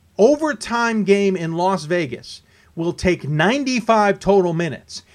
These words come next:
and an overtime game last night in Baltimore took two hours and twenty minutes.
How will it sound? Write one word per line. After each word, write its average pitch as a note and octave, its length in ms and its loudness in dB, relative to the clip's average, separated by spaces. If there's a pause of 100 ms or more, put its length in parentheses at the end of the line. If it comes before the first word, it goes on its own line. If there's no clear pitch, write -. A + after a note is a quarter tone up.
(140)
and D#3+ 180 0
an D3+ 200 -2
overtime A3+ 840 0
game G3 440 0
last E3 540 -2
night G3+ 340 -2
in D3 200 -4
Baltimore A3+ 840 -2 (320)
took - 300 -2
two B3 240 -2
hours G3 420 4
and E3 260 -6
twenty E3 420 -4
minutes. - 580 -14